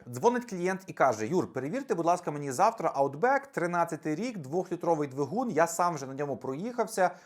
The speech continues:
обдивився, я хочу, щоб ви ще також з напарником подивились». Ми домовились про перевірку на наступний ж день, і власник по дорозі до нас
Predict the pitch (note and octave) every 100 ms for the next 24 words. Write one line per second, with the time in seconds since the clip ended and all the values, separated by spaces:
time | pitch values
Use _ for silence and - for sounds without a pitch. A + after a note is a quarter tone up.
0 | - E3+ C3 C#3 G3+ B3 B3 E3 A3+ A#3
1 | G#3+ F3+ - A2+ E3+ F3+ G#2+ - G3 C#3+
2 | A2+ C3 C3 B2+ B2 C3+ C3+ G#2 D#2 -
3 | A2+ F3 G3+ G3 F#3+ F#3 F3+ E3+ D#3+ D#3
4 | G3+ F#3+ E3 D#3 - G3+ - E3+ C#3+ C#3+
5 | E3 E3+ C#3 C#3+ C#3+ F3 F3 C#3+ B2 -
6 | E3+ D3+ D#3 D#3+ D3 C#3+ D3+ G#3